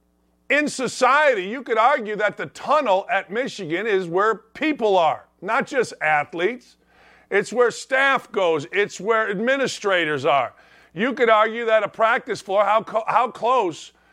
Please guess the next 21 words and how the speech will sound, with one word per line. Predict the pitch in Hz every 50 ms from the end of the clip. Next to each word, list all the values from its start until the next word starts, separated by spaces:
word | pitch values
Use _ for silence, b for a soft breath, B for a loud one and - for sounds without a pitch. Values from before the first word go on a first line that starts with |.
| b b b _
off | 185 220 240 233 - -
the | - 196 -
floor | - - 202 214 240 240 220 190 165 156 160 156 b b b b _
was | 165 151 202 196 170 143
Draymond | 165 190 220 226 233 208 208 208 208 202 190 151
Green | 135 175 208 220 208 196 185 170 170 165 151 b b b b b b b _
to | - 220 220 214 214 214 - - _ _ -
coaches? | - 226 247 247 233 - - 180 147 120
Ron | 139 185 202 208 214 214 214 -
Adams, | - - 214 220 220 208 180 151 -
assistant | - - 214 190 - - 247 196 160 -
coach, | - 220 226 196 147 - -
right | 131 151 175 180 185 175 - _
there. | - 220 233 220 185
Different | 139 110 117 170 135 - - 196 170 -
personnel, | - 196 196 175 - - 208 202 220 226 208 156
right | 127 131 143 165 175 170 156 - _
there. | 208 214 220 196 165
You | 180 214 233 -
could | 202 180 175
argue, | 180 214 254 254 196 156 156 156 151 151